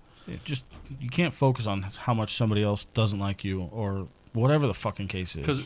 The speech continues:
Speaker 2: a-, at the end of the day, their thoughts and their beliefs, again, as long as these people aren't part of your everyday life and have a big impact on you, like your wife or your husband or your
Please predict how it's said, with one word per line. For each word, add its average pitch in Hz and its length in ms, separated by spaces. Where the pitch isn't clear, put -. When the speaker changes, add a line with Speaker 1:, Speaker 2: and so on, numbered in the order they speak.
Speaker 2:
a-, 147 220
at 139 80
the 175 100
end 190 80
of 147 40
the 131 60
day, 123 320
their 135 260
thoughts 117 440
and 120 160
their 117 100
beliefs, 110 380
again, 127 420
as 123 140
long 156 160
as 131 100
these 123 160
people 120 260
aren't 113 380
part 127 260
of 117 120
your 123 180
everyday 113 380
life 104 260
and 110 100
have 110 160
a 110 60
big 107 460
impact 110 440
on 107 140
you, 101 220
like 117 340
your 110 380
wife 117 460
or 113 100
your 107 200
husband 107 480
or 107 200
your 107 340